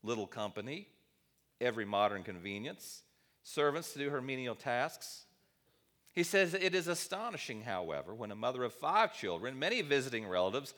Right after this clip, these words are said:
few conveniences, and no servants can work without excitement, without fretting, without worry,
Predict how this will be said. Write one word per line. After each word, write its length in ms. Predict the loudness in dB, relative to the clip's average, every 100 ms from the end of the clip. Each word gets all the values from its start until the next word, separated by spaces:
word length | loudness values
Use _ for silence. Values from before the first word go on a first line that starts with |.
| -20
few 300 | -10 -2 0
conveniences, 800 | 2 0 2 0 0 -2 -2 -2
and 260 | 2 0 2
no 160 | 2 2
servants 480 | 2 2 0 -6
can 300 | -4 -4 0
work 340 | 4 4 2 -6 -12 -6
without 280 | 4 6
excitement, 720 | 6 0 4 6 6 0 -8 -6
without 360 | 4 4 4
fretting, 420 | 6 8 8 6 0
without 360 | 0 6 6 6
worry, 400 | 4 6 6